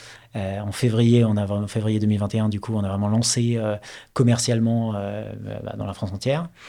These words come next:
euh, à tout type de professionnels. Donc là, ça fait un peu plus d'un an et demi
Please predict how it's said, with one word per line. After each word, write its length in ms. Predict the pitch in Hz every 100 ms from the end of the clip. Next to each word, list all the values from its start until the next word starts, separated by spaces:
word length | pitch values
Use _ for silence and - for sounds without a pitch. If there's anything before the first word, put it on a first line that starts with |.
| - -
euh, 240 | 120 101 101
à 40 |
tout 140 | - 120
type 200 | - 113
de 80 |
professionnels. 680 | 107 104 101 - 101 123 165 - - - - -
Donc 200 | 110 101
là, 100 | 120
ça 160 | 110 117
fait 160 | -
un 80 | 104
peu 80 | 101
plus 160 | - 113
d'un 140 | 107
an 80 | 101
et 60 | 101
demi 260 | 117 170